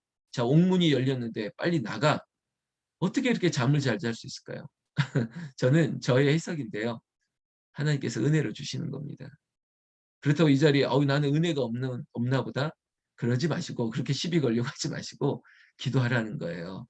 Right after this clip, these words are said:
"하나님, 평강을 주시옵소서. 마음에 평강을 더하여 주셔서 하나님, 내가 누울 때 두려워하지 아니하겠고 그리고 누운즉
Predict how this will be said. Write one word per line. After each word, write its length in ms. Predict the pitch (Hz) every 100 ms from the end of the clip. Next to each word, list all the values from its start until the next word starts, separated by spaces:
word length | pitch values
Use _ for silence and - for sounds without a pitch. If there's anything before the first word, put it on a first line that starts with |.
| _ _ _
"하나님, 240 | - 117 107
평강을 460 | - 156 156 135
주시옵소서. 720 | 110 95 - - - - 90 - _ _ _
마음에 640 | - 113 113 120 113 110 104
평강을 540 | - 156 160 156 123 113
더하여 420 | 90 113 117 110
주셔서 560 | - 127 113 170 147 - _ _ _
하나님, 480 | 117 113 117 113 - _ _
내가 260 | - 131 160
누울 340 | 123 156 165
때 240 | 160 135 117
두려워하지 520 | 135 131 120 110 107
아니하겠고 760 | 98 95 80 - - - - - _ _ _ _ _
그리고 280 | - 131 123
누운즉 600 | 123 151 170 156 135 110